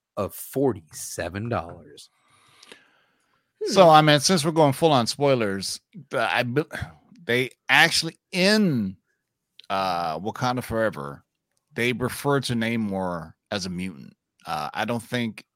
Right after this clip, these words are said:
Speaker 2: in, uh, uh, in Miss Marvel, I believe they just said mutation,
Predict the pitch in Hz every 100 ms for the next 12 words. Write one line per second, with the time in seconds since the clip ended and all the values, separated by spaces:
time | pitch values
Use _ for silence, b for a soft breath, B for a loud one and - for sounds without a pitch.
0 | - 104 98 95 92 90 87 85 80 -
1 | _ - 98 107 131 117 113 135 135 127
2 | 113 120 170 185 143 107 101 - 113 120
3 | 131 110 113 110 113 - 113 92 95 90
4 | - 127 156 - 78 55 50